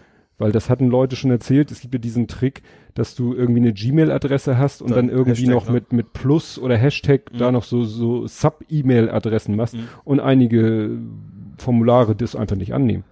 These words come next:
Speaker 2: Ja. Ich hab, wie gesagt, ich hab ein Catch-all, da mach ich
Speaker 1: Mhm.
Speaker 2: einfach Amazon-Ad oder Dingsbums-Ad oder Reichelt-Ad, dann weiß ich, wenn irgendwann Spam kommt, von wem es
Speaker 1: Mhm.
Speaker 2: ursprünglich ist. Ähm, das Problem war noch ganz anderes, dass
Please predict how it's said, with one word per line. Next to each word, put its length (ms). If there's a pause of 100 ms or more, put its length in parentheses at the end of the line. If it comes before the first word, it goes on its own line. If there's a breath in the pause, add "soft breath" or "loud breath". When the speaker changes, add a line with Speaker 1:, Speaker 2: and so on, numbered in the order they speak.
(120)
Speaker 2:
Ja. 160 (1300)
Ich 180
hab, 100
wie 160
gesagt, 200
ich 40
hab 60
ein 100
Catch-all, 400
da 60
mach 180
ich 80
Speaker 1:
Mhm. 140
Speaker 2:
einfach 160 (320)
Amazon-Ad 680
oder 180
Dingsbums-Ad 840
oder 140 (120)
Reichelt-Ad, 520
dann 160
weiß 180
ich, 120
wenn 120
irgendwann 520
Spam 380
kommt, 280
von 200
wem 120
es 40
Speaker 1:
Mhm. 120
Speaker 2:
ursprünglich 260
ist. 180 (640 loud breath)
Ähm, 280 (120)
das 140
Problem 260
war 60
noch 100
ganz 160
anderes, 360
dass 260